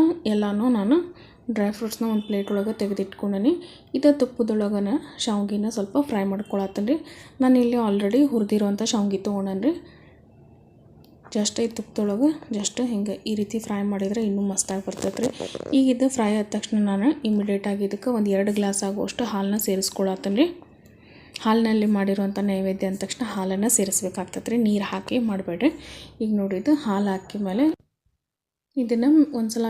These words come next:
ಮಿಕ್ಸ್ ಮಾಡಿಬಿಟ್ಟು ಇದನ್ನು ಕುದಿ ಬರಾಕ ಬಿಡ್ಬೇಕಾಗ್ತೈತೆ ರೀ. ಇಲ್ಲಿ ನಾನು ತೊಗೊಂಡಿರೋಂಥದ್ದು ಸಣ್ಣ ಶಾವ್ಗೆ ಅದಾವೆ ರೀ. ಭಾಳ ಅಂದ್ರೆ ಭಾಳ ಫಾಸ್ಟಾಗಿ ಆಗ್ತೈತಿ. ಹತ್ತು ನಿಮಿಷದೊಳಗಂದ್ರೆ ಈ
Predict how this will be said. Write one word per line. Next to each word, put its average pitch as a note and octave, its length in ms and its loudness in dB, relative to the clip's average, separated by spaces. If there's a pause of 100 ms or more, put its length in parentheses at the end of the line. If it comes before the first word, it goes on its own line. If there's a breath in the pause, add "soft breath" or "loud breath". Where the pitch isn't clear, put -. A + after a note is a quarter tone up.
ಮಿಕ್ಸ್ A3 280 -2
ಮಾಡಿಬಿಟ್ಟು G#3 440 0
ಇದನ್ನು G#3+ 180 2 (140)
ಕುದಿ A3 240 0
ಬರಾಕ G#3 340 -2
ಬಿಡ್ಬೇಕಾಗ್ತೈತೆ G3+ 640 -4
ರೀ. C#4+ 40 4 (800 loud breath)
ಇಲ್ಲಿ A#3 220 4
ನಾನು A#3 240 2
ತೊಗೊಂಡಿರೋಂಥದ್ದು A3 760 2 (140)
ಸಣ್ಣ A3+ 300 4
ಶಾವ್ಗೆ G#3 360 2
ಅದಾವೆ G3 240 0
ರೀ. C4+ 60 4 (300)
ಭಾಳ G#3 180 -2
ಅಂದ್ರೆ A3 240 -2
ಭಾಳ G#3 100 0 (120)
ಫಾಸ್ಟಾಗಿ G3+ 500 -2
ಆಗ್ತೈತಿ. F#3+ 380 0 (520 loud breath)
ಹತ್ತು B3+ 220 2
ನಿಮಿಷದೊಳಗಂದ್ರೆ A#3 720 4
ಈ A3 40 0